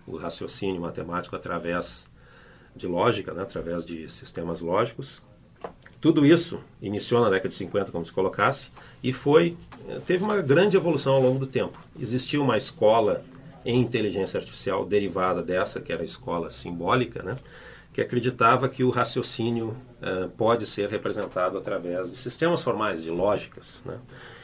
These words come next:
E existem outras, ou uma outra escola prominente também em A, que é a escola conexionista,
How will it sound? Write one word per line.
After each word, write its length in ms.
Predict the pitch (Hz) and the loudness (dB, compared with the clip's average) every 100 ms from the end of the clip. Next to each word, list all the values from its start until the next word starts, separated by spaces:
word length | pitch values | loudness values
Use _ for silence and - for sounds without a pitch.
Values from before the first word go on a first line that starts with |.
| - | -8
E 80 | 127 | -2
existem 460 | 139 131 185 208 190 | 2 4 4 6 8
outras, 720 | 139 190 196 104 92 - - - | 10 10 10 0 -2 -6 -10 -12
ou 300 | - 107 104 | -2 0 4
uma 380 | 151 180 113 92 | 6 6 4 0
outra 320 | - 123 131 | 2 2 2
escola 600 | - - - 104 98 - - - - - | -6 -2 2 4 4 0 -6 -20 -20 -16
prominente 600 | - 104 95 92 117 117 | -2 2 2 2 2 0
também 360 | 95 85 90 92 | -4 -4 -2 0
em 20 | |
A, 160 | 101 127 | 2 2
que 140 | - | 4
é 200 | 135 156 - | 4 4 0
a 100 | 156 | -2
escola 720 | 131 - 117 110 120 135 135 - | -2 0 4 4 6 4 0 -4
conexionista, 840 | - 123 135 - 143 110 104 - | 0 0 0 -2 -2 0 -2 -6